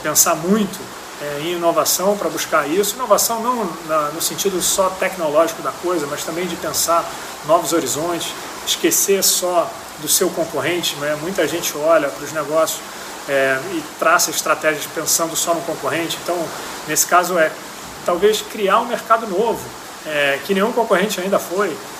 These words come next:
É, e-, esse tipo de provocação, ele surge nesses momentos. Então, rever fundamentos, pensar num-, numa estratégia nova, é,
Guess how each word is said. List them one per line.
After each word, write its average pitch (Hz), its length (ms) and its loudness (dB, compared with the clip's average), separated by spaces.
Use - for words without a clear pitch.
É, 135 280 -4
e-, 165 260 -4
esse 190 220 2
tipo 190 300 0
de 165 120 -4
provocação, 170 840 2
ele 170 140 2
surge 196 460 2
nesses 156 280 -4
momentos. 160 440 -6
Então, 170 220 -2
rever 170 360 2
fundamentos, 160 680 2
pensar 156 300 0
num-, 170 220 -2
numa 151 160 -2
estratégia 151 500 0
nova, 147 460 2
é, 135 480 2